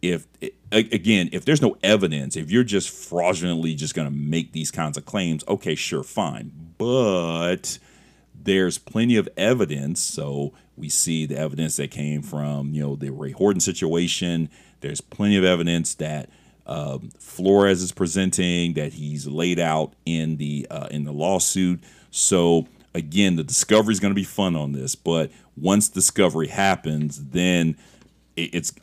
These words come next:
then it's all out there. And again, nobody puts themselves on the line like this to, to make a statement like this for no reason. So again, um, this lawsuit,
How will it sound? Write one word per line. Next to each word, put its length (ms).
then 440
it's 140
all 220
out 260
there. 300
And 580
again, 540
nobody 400
puts 240
themselves 420
on 120
the 80
line 280
like 260
this 340
to, 400
to 140
make 320
a 40
statement 540
like 220
this 220
for 180
no 200
reason. 520
So 220
again, 560
um, 520
this 420
lawsuit, 720